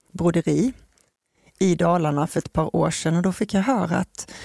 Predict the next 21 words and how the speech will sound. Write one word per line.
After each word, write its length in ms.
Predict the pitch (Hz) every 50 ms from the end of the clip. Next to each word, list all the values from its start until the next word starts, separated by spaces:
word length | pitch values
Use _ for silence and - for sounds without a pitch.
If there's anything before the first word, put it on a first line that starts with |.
| - - - -
just 320 | - 214 208 - - -
svartsticksbroderier 1300 | - - - 277 269 - - - - - 202 - - - - - 196 196 196 196 220 269 302 247 190 175 175
är 80 | 185 180
det 100 | 175 175
väldigt 260 | 190 202 190 - -
mystiskt 680 | 175 220 339 - - - - - 165 160 - - - -
med, 240 | 147 147 - 185 -
för 80 | -
de 180 | 190 220 240 262
har 100 | 262 254
man 140 | 247 240 233
hittat 580 | 233 - 254 - - _ - 175 180 - -
i 300 | 170 175 170 170 180 196 - - - - - - - - - - - - -
gravar 720 | - 170 214 220 285 285 202 156 160 175 226 320 302 - -
på 200 | - - - 233
en 200 | 226 233 254 277
liten, 520 | 311 285 233 - - _ _ - 277 277
liten 260 | 262 233 - 214 -
ort 320 | - 165 202 - - _ 165
i 40 |
Dalarna 600 | 160 - 180 - - - - - - - - 196